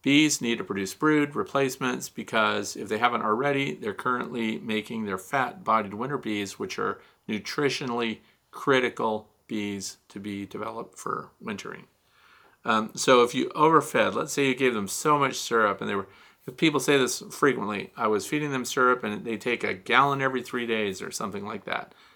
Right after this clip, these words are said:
I've never had a colony do that, but then I never gave them the opportunity to do that either, because when I find forage, I want my bees on that forage, not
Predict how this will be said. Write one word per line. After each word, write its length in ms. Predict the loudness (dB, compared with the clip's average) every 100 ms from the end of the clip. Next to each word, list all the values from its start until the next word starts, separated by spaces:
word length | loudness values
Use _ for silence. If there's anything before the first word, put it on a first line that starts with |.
| _ 4
I've 220 | 4 6
never 200 | 4 6
had 140 | 4
a 60 | 4
colony 360 | 2 2 2 -2
do 160 | -2
that, 220 | 2 2
but 120 | 2 -4
then 120 | -2
I 80 | 0
never 260 | 0 0
gave 220 | 2 2
them 140 | 2 -2
the 100 | 0
opportunity 800 | 2 0 -4 -4 -4 -4 -6 -8 -20 -20 -20 -4
to 100 | -2
do 180 | 2 6
that 200 | 6 6
either, 320 | 2 0 -4
because 340 | -4 -2 -2 2
when 100 | 2
I 140 | 2
find 280 | 2 2 0
forage, 680 | 0 2 4 2 -2 -8 _ _ -4
I 160 | -2 2
want 200 | 0 0
my 120 | -2
bees 380 | 0 0 0 -2
on 320 | 0 2 2
that 200 | 0 -2
forage, 520 | -2 0 2 0 -4
not 420 | -2 2 2 0